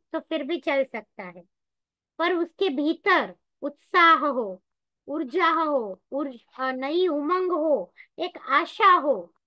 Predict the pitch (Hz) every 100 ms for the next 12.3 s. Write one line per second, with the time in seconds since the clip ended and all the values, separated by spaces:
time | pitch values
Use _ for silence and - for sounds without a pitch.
0 | _ _ _ 277 285 294 247 240 262 254
1 | 320 370 453 - _ _ _ 254 311 -
2 | 277 - _ 269 233 196 175 156 _ _
3 | 214 254 285 269 233 208 180 _ _ _
4 | _ _ - 294 285 294 349 370 381 359
5 | 302 330 320 208 180 _ _ - - _
6 | 311 285 254 247 311 294 277 247 247 277
7 | 285 285 220 214 262 _ - 320 196 -
8 | _ _ _ _ _ _ _ - 330 427
9 | 320 277 349 453 - 440 - 320 220 240
10 | 226 202 208 214 233 294 294 320 269 247
11 | 277 294 294 247 233 - 220 220 214 196
12 | 190 180